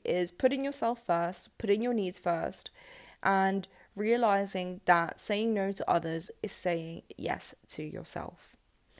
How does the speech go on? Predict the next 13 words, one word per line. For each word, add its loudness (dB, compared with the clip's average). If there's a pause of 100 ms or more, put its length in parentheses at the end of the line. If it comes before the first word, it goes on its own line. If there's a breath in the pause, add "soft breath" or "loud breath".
(420 soft breath)
I 6 (160)
love 4
you. 4
I 0 (220)
thank 2
you 0
for -6
being -4
here. -6
I -2
appreciate -6
your -4
time. -8